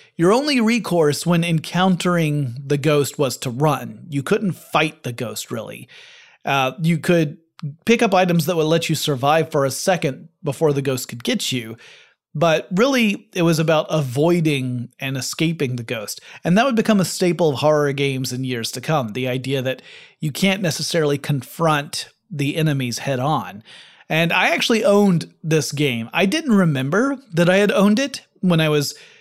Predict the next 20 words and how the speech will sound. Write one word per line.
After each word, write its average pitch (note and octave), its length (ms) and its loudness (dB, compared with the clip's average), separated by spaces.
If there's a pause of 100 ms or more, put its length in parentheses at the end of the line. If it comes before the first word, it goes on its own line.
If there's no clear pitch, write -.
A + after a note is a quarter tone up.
(180)
looking D#3+ 360 2
at D3+ 160 -2
titles. C#3+ 480 0
I C3 40 -4
was B2 100 -6
like, B2+ 120 -10
"Huh, - 120 0
I B2 280 0
should D3+ 180 -4
look C#3+ 200 -2
into F3+ 220 2
this." A#2 260 -6 (380)
And C3 80 -4
as D#3+ 140 2
I F#3+ 60 4
looked G#3+ 200 2
into A3+ 220 2
it, F3 60 4
I D3+ 80 2
thought, D#3+ 400 0